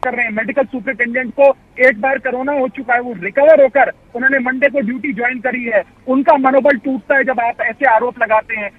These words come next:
ढाई हजार मरीज एलएनजेपी से ठीक होकर घर जा चुके हैं। और आपके channel पर मैं बताना चाहूंगा कि परसों एनएचआरसी यानी कि नेशनल ह्यूमन राइट्स कमीशन, जिसका अध्यक्ष हम नहीं नियुक्त करते, केंद्र में बैठी सरकार नियुक्त करती है,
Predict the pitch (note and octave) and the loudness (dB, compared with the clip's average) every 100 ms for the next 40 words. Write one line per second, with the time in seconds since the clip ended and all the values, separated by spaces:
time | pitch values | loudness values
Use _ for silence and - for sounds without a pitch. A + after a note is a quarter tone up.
0 | _ D#3 G#3+ C4 D#4+ G#3+ G3 B3 D4 C4 | _ -2 4 4 4 4 4 6 4 2
1 | G#3+ A#3+ D#4 A#3+ - _ - A#3 C#4+ B3 | -4 -6 -6 -6 -14 _ -12 -4 -4 -4
2 | C4+ D4 C#4 D4+ A3+ D#4 E4+ D4 C4+ D4 | -6 -8 -10 -12 -10 -8 -6 -4 -2 -2
3 | A3+ B3 B3 A#3+ B3+ B3+ C4+ F4 F4 _ | -4 -4 -4 -4 -6 -8 -2 -2 -2 _
4 | - A#3 A#3+ B3+ - F4 - C#4 C4 A3 | -6 -6 0 0 0 -4 -2 -2 -2 -6
5 | B3 A3 A3 A3 A3+ A#3 A3+ B3 D4 D4 | -6 -4 -4 -4 -4 -6 -6 -4 -4 -4
6 | C#4+ - C4 - F4 B3+ - _ _ - | -10 -2 -2 2 2 2 0 _ _ 0
7 | B3+ D4 C#4+ - C4+ B3+ B3 C4 B3 B3+ | 0 2 -2 -2 -2 -4 -6 -8 -8 -8
8 | B3+ B3 A3+ B3 - D4 G#3 A#3+ A#3+ C4 | -8 -8 -4 -6 -6 -8 -6 -6 -4 -2
9 | A3+ A#3 G#3 B3 B3 D#4+ C#4+ - _ - | 0 0 -2 -8 -2 0 0 -4 _ -10
10 | F#3+ - D4+ B3 F#3 B3+ A#3 - A3+ D#4 | -8 0 4 4 4 0 0 -6 -2 0
11 | E4 C#4+ G#3+ A#3+ G3+ D4 - B3+ C4 C#4+ | 0 -2 -4 -6 -4 -8 -8 -8 -4 -2
12 | A#3+ B3+ B3+ A3+ A#3+ C4+ B3 A#3 - G#3+ | -2 -4 -4 -4 0 0 0 -10 -6 -6
13 | F#3 G#3 A#3 | -4 -8 -4